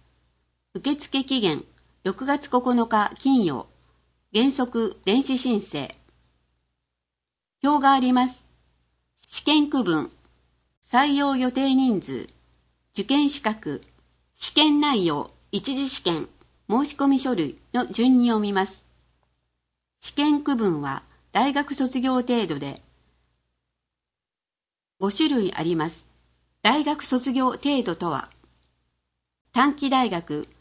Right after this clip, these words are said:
高等専門学校、または専門学校を卒業、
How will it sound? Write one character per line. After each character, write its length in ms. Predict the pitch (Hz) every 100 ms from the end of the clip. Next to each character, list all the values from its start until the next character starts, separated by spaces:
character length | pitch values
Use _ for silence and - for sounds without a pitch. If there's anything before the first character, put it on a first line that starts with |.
| -
高 220 | 247 285
等 200 | 285 285
専 280 | 277 277 269
門 200 | 262 254
学 240 | 254 247
校、 240 | - 151 - - _
ま 120 | - 202
た 140 | 247
は 280 | 180 151 -
専 300 | - 254 302
門 180 | 302 294
学 220 | 190 -
校 220 | 196 180
を 80 | 147
卒 280 | 165 165 190
業、 260 | 190 180